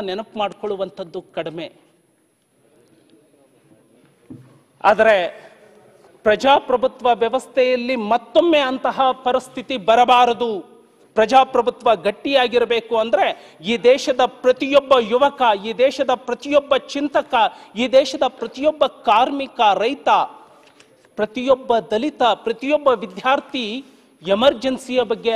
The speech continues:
ಆಲೋಚನೆ ಮಾಡುವಂಥದ್ದು, ಎಮರ್ಜೆನ್ಸಿಯನ್ನ ತಿಳಿದುಕೊಳ್ಳುವಂಥದ್ದು ಬಹಳ ಅವಶ್ಯಕ ಅಂತ ಹೇಳಿ ನಾನು ಭಾವಿಸ್ತೇನೆ.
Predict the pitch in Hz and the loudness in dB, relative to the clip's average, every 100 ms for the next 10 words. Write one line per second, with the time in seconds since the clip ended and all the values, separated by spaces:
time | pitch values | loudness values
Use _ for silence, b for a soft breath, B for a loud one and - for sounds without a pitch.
0 | - - 160 214 247 285 262 247 226 226 | -2 -6 -4 0 2 0 -4 -6 -4 -4
1 | 226 214 - 226 302 220 208 285 233 262 | -4 -6 -6 -6 -6 -6 -2 -2 -2 -6
2 | 233 240 233 226 - 254 294 254 254 240 | -6 -10 -6 -8 -6 -8 -6 -2 0 0
3 | 233 233 269 302 196 B B 165 226 277 | -4 -6 -8 -8 -10 B B -2 0 0
4 | 254 - 196 240 - - 269 - 240 226 | -2 -4 0 2 2 -2 -4 -2 -2 -2
5 | 233 214 233 311 220 202 165 190 175 - | -4 -6 -4 -4 -4 -6 -8 -12 -12 -14
6 | - 135 | -12 -12